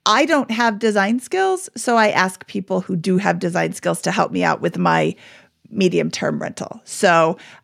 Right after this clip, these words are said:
um, I'm not accusing you of not having design skills. I'm just saying if you don't, you could greatly improve your, the amount of rent you're getting per month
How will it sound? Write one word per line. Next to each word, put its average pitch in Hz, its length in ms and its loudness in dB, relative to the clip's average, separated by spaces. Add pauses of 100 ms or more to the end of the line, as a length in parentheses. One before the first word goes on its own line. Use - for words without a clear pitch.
(120)
um, 170 260 2
I'm 214 200 4
not 233 260 4
accusing 311 560 0
you 190 120 2
of 175 120 -4
not 156 180 0
having 170 320 -2
design - 380 -6
skills. - 420 -10
I'm 202 160 2
just 208 220 -2
saying - 280 -2
if 392 240 0
you 214 120 -2
don't, - 420 -10 (200)
you 226 180 2
could 233 360 2 (880)
greatly 247 640 0
improve 240 760 -2
your, 202 580 0
the 202 160 -2
amount 180 380 -2
of 262 120 -4
rent 277 240 0
you're 294 100 -4
getting 269 280 0
per 277 180 2
month 254 400 2